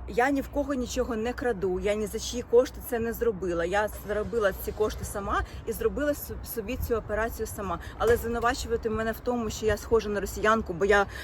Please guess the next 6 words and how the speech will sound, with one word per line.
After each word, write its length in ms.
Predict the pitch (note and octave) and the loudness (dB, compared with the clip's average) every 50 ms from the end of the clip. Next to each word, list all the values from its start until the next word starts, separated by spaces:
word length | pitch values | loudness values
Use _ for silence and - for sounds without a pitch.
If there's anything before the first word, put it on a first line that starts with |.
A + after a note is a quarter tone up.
| - - - | -6 -2 2
е, 120 | G3 G3 | 2 2
блондинка, 680 | F#3 E3 G3 G#3 G#3 G3 D#3 A#3 C#4 D#4 D4+ C#4 B3+ | 4 6 6 6 6 4 2 2 2 2 2 2 2
мені, 360 | A3+ G#3 G#3 G#3 G#3 G#3+ G3+ G3 - - - - G3+ | 2 4 4 4 4 4 2 0 -2 -10 -8 -4 -2
е, 420 | G3+ G3+ G3+ G3+ G3 G3 G3 F#3+ | 0 2 4 4 4 4 4 2
пропонували 680 | F#3+ - G#3+ - - A3 A3 G#3+ G3 A3 A3 G#3+ G#3 | 2 0 -2 -2 0 0 0 2 4 4 4 4 4
там 280 | G3 - G3 F#3+ F#3+ F3+ | 2 2 0 -2 -2 -2